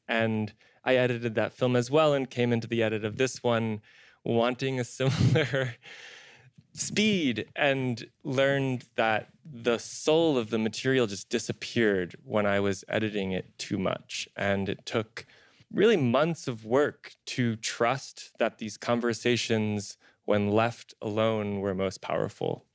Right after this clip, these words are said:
And that was also the approach we took with how the film was shot. The camera is still and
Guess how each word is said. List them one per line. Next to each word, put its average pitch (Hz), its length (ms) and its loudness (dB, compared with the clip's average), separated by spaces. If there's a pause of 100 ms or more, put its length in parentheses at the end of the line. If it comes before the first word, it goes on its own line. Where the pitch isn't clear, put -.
(240)
And 110 440 0 (760)
that 113 180 0
was 127 160 0
also 117 260 0
the 113 120 0
approach 110 380 -2
we 113 80 -4
took - 340 -6
with 107 300 0
how 107 160 0
the 104 120 -2
film 101 560 -4
was 113 120 2
shot. 123 440 -2
The 113 120 -8
camera 110 560 0
is 98 160 -4
still 120 720 0 (180)
and 104 360 0